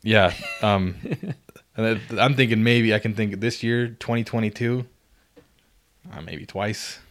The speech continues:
Speaker 1: once
Speaker 2: Yeah.
Speaker 1: or twice.
Speaker 2: Hmm.
Speaker 1: We're coming up to the end of the year. I don't see that as a good thing. <laughs> I really don't. There's so many times where I felt like I,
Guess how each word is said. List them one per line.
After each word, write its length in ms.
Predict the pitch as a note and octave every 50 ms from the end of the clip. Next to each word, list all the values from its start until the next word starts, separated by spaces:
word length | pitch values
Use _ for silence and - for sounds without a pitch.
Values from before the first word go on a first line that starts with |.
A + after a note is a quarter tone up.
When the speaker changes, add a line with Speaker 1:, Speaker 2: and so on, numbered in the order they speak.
| - - - _ _ _ _ -
Speaker 1:
once 120 | G2+ G#2
Speaker 2:
Yeah. 40 | G#2
Speaker 1:
or 20 | -
twice. 480 | - A2+ A2+ A2+ A2+ - - - - -
Speaker 2:
Hmm. 140 | - A2 G#2 G2+ - - - - - _ _ _ - _ _
Speaker 1:
We're 120 | - G#2+
coming 240 | - - A2 G#2 G2+
up 60 | F#2
to 40 | G2+
the 60 | G2+
end 100 | G2+ G2+
of 60 | G2
the 60 | F#2+ F#2+
year. 340 | G2 G2+ G2+ G2+ G2+ G2+ - _ _ - - - - - _ _ _ _ _ _ _ _ _ _ _ _ _ _
I 40 | G#2+
don't 140 | A#2+ A2+ G#2
see 120 | - -
that 140 | A2+ G#2+ G2+
as 80 | G2 F#2+
a 20 |
good 180 | F#2+ A2 G2+ -
thing. 300 | - G2+ F2+ - - - - - - - E3+
<laughs> 240 | - - - - - -
I 40 | -
really 260 | D3 B2 A#2 A2+ A2+
don't. 220 | A2 A2 A2 - - - - - - G#2+
There's 220 | - C#3 D3 A#2+ -
so 160 | - B2+ A#2+
many 140 | A#2+ A2+ G#2
times 260 | - G#2+ G2+ G2 F#2+
where 100 | G2 F#2
I 60 | F2+
felt 160 | - - D2+
like 140 | C2 D2 D#2+
I, 120 | F2+ -